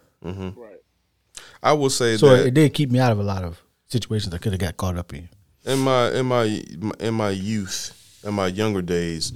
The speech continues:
Speaker 1: I thought like a typical boy or typical man, as far as not thinking with the head up top on the shoulders, but thinking with the other section. You know what I
Speaker 3: Uh-huh.
Speaker 1: mean?
Speaker 3: Uh-huh.
Speaker 1: So
Speaker 2: Mm-hmm.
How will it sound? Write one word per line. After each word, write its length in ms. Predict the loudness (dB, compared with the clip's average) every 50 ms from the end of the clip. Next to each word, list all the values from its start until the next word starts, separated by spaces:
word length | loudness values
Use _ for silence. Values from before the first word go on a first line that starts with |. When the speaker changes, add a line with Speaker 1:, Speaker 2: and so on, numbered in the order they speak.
| -12 -16 -18 _ _ _ _ _ _ _ -2
Speaker 1:
I 160 | -2 -2 -2
thought 420 | -2 -2 0 0 0 0 -2 -6 -14 -20 _ _ _ _ _ _ _ _ _ _
like 200 | -6 -6 -6 -6
a 60 | -6
typical 840 | -6 -6 -4 -4 -4 -6 -6 -10 -10 -8 -6 -4 -4 -4 -4 -6 -10 -16 _ _ _ _ _ _ _ _
boy 540 | -14 -8 -6 -4 -4 -2 -4 -4 -6 -6 -10 -14 _ _ _ _ _ _ _ _ _ _ _ _ _ _
or 120 | -8 -8 -6
typical 840 | -6 -6 -8 -6 -8 -12 -12 -8 -6 -6 -4 -4 -6 -8 -10 -12 -12
man, 640 | -10 -8 -6 -4 -4 -6 -6 -8 -10 -12 -14 -18 -20 _ _ _ _ _ _ _ _ _ _ _ _ -16
as 100 | -14 -8
far 260 | -6 -4 -4 -2 -4
as 240 | -6 -8 -10 -14 -16 _ -12
not 240 | -8 -8 -8 -6
thinking 300 | -8 -10 -10 -8 -8 -8
with 120 | -8 -8 -8
the 60 | -8
head 220 | -8 -8 -6 -6 -6
up 120 | -6 -8
top 280 | -8 -6 -6 -6 -6 -8
on 60 | -10
the 60 | -8
shoulders, 380 | -8 -6 -6 -4 -6 -6 -8 -10
but 180 | -14 -14 -12
thinking 380 | -10 -10 -10 -8 -10 -10 -8 -8
with 180 | -10 -12 -12 -16 _ _ _ _ _ _ _ _ _ _ _ _ _ _ _ _ _ _ _ _ _ _ _ _ _ _
the 180 | -2 -2 -2 0
other 440 | 0 -2 -2 0 -2 -4 -6 -8 -10 -16 _ _ _ _ _ _ _ _
section. 480 | -6 -6 -4 -4 -4 -6 -10 -10 -14 -20 -20 _ _ -8
You 60 | -4
know 60 | 0
what 0 |
I 40 | 2 2
Speaker 3:
Uh-huh. 60 | 2 2
Speaker 1:
mean? 280 | 2 0 0 -4 -8 _ _ _ _ -14
Speaker 3:
Uh-huh. 200 | -12 -10 -4 -2
Speaker 1:
So 280 | 0 2 2 2 0 -2
Speaker 2:
Mm-hmm. 220 | -4 -8 -14 -16